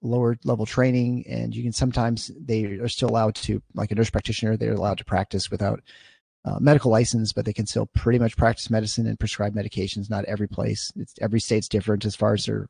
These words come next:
regulations, laws. Um, so anyway, there, the, the two things I would say is direct primary care and then the insurance thing. And that, that provides you those, that, with the high level care you're expecting with physicians. And then also, uh, you're getting, I think, relatively,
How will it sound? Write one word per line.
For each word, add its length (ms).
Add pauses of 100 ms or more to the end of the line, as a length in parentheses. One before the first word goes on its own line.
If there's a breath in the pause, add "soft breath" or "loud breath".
regulations, 540
laws. 340 (800 soft breath)
Um, 360 (360)
so 180
anyway, 220
there, 320 (540 soft breath)
the, 320
the 160
two 180
things 280
I 60
would 120
say 120
is 100
direct 160
primary 180
care 220
and 180
then 100
the 140
insurance 420
thing. 240
And 160 (220)
that, 260 (140)
that 300
provides 400
you 100
those, 440
that, 200
with 160
the 60
high 220
level 200
care 220
you're 120
expecting 520
with 120
physicians. 480
And 140
then 120
also, 500 (800 soft breath)
uh, 240
you're 100
getting, 340 (1040)
I 40
think, 220
relatively, 600